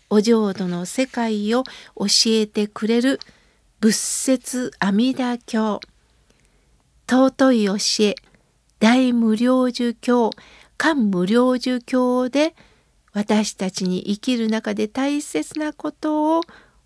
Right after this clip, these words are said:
お経で届けていただくんです。しかし、とても難しいので、そのお経をわかりやすく噛み砕き、法話という形で僧侶の方が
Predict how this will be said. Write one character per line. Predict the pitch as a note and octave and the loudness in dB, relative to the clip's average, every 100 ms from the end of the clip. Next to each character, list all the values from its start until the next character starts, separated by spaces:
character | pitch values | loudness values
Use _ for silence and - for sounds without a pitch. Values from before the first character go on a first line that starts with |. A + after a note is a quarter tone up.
| _ _ _ | _ _ _
お | G3 | -10
経 | - - B3 B3+ | -6 -2 0 0
で | C#4 C4 | 0 0
届 | - A3 A#3 A3+ G#3+ | -2 -2 -2 -2 -4
け | |
て | A3 | -2
い | G#3+ | -2
た | G#3 G#3+ | -2 -4
だ | G#3+ | -4
く | G#3+ A3+ | -4 -4
ん | G#3+ | -2
で | G#3 | -2
す。 | - - - - - | -6 -14 -20 -20 -6
し | - | -4
か | - F#4 | -2 0
し、 | F#4+ F4+ D#4+ - _ | 4 4 2 -6 _
と | E4+ | -2
て | E4+ F#4+ | 0 2
も | F#4+ | 2
難 | F4+ D4+ - - F#4+ | 0 0 -4 -4 -4
し | - G4+ G#4 | 0 2 2
い | |
の | G4 D#4+ | 2 2
で、 | B3+ A3 - _ _ _ _ | 2 0 -4 _ _ _ _
そ | - G#3+ | -2 2
の | G#3 G#3 - | 2 2 -2
お | G3+ | -4
経 | - A3+ A3 | 0 0 2
を | |
わ | G#3+ G#3 | 0 -2
か | C#4+ | -2
り | D4 | 0
や | D#4 | 0
す | D4+ | -2
く | - A#3+ | -6 -8
噛 | - B3 | -4 -2
み | C4+ C#4+ | -2 -4
砕 | - D4 D4+ D4 - | -4 -2 -2 -4 -4
き、 | D4+ E4+ - - - - _ | -2 -2 -4 -18 -20 -20 _
法 | - E4 G4+ G#4 G#4+ | -2 6 8 8 6
話 | G#4+ | 4
と | - D4+ | 0 0
い | A#3+ | 2
う | G#3+ | 0
形 | - G#3 A3+ A3 A3+ | -2 -4 -4 -4 2
で | C4 C#4+ - - _ | 2 2 -4 -20 _
僧 | - - G#3+ | -6 0 2
侶 | F#3 F3 | 0 -2
の | E3+ E3 | -4 -6
方 | F#3+ - A3 G#3 | -10 -6 -4 -2
が | A#3 C4 | -2 -4